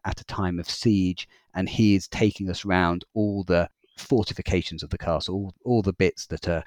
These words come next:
related to defence. And he's checking the locks, he's checking the security.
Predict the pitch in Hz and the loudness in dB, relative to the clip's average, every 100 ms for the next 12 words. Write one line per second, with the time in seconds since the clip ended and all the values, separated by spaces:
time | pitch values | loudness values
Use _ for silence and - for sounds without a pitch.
0 | - 98 98 95 - 85 - 92 90 - | -2 0 4 2 2 -4 -6 -6 -6 -2
1 | 78 76 - - _ _ _ 101 92 - | -2 -4 -12 -16 _ _ _ -4 -4 0
2 | 117 110 104 85 90 95 90 - - - | 2 2 0 -2 0 2 2 -2 -12 -2
3 | - 98 98 80 - - 87 82 - 73 | 0 0 -2 -6 -6 -4 -4 -2 -4 -8